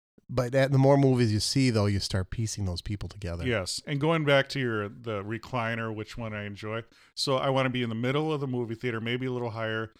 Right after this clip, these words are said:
Speaker 2: middle straight shot. The entire screen should be framed up. Your eyes shouldn't have to move at all. That's why it's horrible when you're forced to sit in the front seat because then your neck is all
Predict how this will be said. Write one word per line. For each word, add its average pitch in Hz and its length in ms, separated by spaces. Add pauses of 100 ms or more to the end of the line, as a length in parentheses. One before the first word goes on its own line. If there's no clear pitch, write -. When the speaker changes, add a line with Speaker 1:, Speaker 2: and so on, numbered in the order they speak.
(220)
Speaker 2:
middle 117 220
straight 113 320
shot. 113 340 (400)
The 131 100
entire 160 720
screen 143 640
should 135 240
be 113 100
framed 120 460
up. 117 180
Your 110 160
eyes 117 300
shouldn't 113 280
have 110 220
to 110 60
move 110 280
at 95 100
all. 101 300 (420)
That's 139 160
why 147 100
it's 120 120
horrible 139 400
when 120 120
you're 110 80
forced 120 320
to 110 60
sit - 160
in 110 80
the 104 80
front 110 280
seat 117 260
because 107 180
then 107 100
your 101 120
neck 110 300
is 104 100
all 104 260